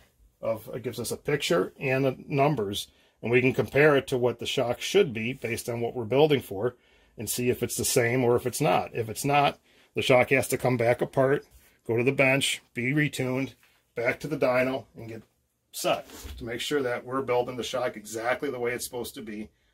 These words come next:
for the rider we're building it for. So it's gonna have the right spring rate, the right dampening. It's gonna be dyno tested, tuned.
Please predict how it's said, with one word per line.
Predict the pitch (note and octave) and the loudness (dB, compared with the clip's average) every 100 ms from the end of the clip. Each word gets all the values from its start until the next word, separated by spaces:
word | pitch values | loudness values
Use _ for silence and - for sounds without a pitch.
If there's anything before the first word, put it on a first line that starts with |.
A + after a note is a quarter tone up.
| _ | _
for | - A#2+ | -8 -4
the | A#2 | -4
rider | G#2+ G#2+ A2 | -2 -2 -2
we're | A2 G#2+ | -4 -6
building | G#2+ G#2+ A2 | -8 -8 -8
it | G#2 | -12
for. | - A#2+ - - _ _ _ _ | -10 -10 -12 -14 _ _ _ _
So | A2 | -18
it's | - | -14
gonna | A#2 A2 | -8 -8
have | G2 | -8
the | |
right | G2 B2 C#3+ | -2 0 0
spring | - C#3+ C#3+ | -4 -6 -4
rate, | D3 C#3+ | -4 -6
the | - | -8
right | G#2 A#2+ A#2+ | -4 -2 -2
dampening. | B2 A#2+ A2+ A#2 A#2+ A#2+ _ _ _ | -6 -8 -8 -8 -10 -12 _ _ _
It's | - | -12
gonna | A2+ G#2 | -12 -10
be | |
dyno | G2+ A2+ C3+ B2 | -10 -4 -4 -2
tested, | C#3+ B2 C#3+ A#2+ | -4 -4 -6 -8
tuned. | A#2+ A#2+ B2 | -6 -4 -6